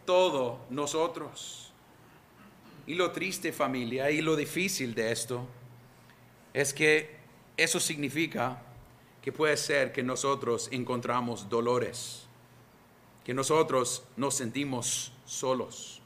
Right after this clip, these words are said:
rechazados, tristes. Todo cosas que Cristo mismo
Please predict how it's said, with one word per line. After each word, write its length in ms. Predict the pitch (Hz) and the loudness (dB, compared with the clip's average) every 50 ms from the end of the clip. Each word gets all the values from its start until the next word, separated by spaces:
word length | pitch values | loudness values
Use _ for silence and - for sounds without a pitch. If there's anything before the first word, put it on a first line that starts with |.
| - - - - - - - - | -20 -20 -20 -20 -20 -20 -14 -6
rechazados, 1000 | - 147 147 - 165 139 - - 135 - - 123 117 - - - - - - - - - - - - - | -4 -2 -2 -2 -2 -2 -2 -2 -4 -4 -6 -6 -10 -12 -14 -16 -16 -16 -16 -18 -20 -20 -20 -20 -16 -10
tristes. 760 | - 165 160 151 - - - 107 - - - - - - - - - - - - - - - - - - - - - - - - | -8 -8 -6 -6 -6 -8 -8 -12 -18 -18 -18 -18 -18 -20 -20 -20 -20 -20 -20 -20 -20 -20 -20 -20 -20 -20 -20 -20 -20 -18 -10 -6
Todo 280 | 165 160 165 147 - | -4 -2 -2 -2 -4
cosas 360 | - 143 147 - 156 147 - | -4 -6 -6 -4 -6 -6 -8
que 160 | - - 156 135 | -8 -12 -12 -12
Cristo 460 | - - 160 175 170 - - 135 127 | -10 -10 -12 -10 -10 -10 -10 -8 -8
mismo 460 | 139 160 190 - - - - 98 92 | -8 -8 -10 -12 -16 -16 -18 -18 -20